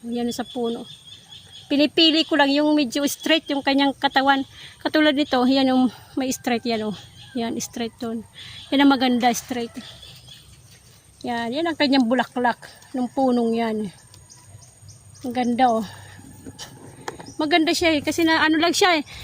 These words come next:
nakaganyan lang siya, eh. Maganda yung kanyang bulaklak. Ito yung aking dwarf na puno ng nyog.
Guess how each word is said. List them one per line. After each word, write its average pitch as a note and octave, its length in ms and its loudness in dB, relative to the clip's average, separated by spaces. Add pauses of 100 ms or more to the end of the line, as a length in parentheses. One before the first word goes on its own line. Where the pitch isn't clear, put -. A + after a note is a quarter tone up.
(120)
nakaganyan D#4 640 4
lang D#4+ 160 4
siya, D4+ 240 4
eh. B3+ 80 0 (4000)
Maganda C#4+ 300 2
yung - 100 -4
kanyang D4 240 6
bulaklak. C#4 480 2 (3750)
Ito - 160 -6
yung F4+ 240 6
aking F4 300 4
dwarf E4 340 6
na D#4+ 240 6 (380)
puno E4 260 4
ng E4 160 6
nyog. D4 240 4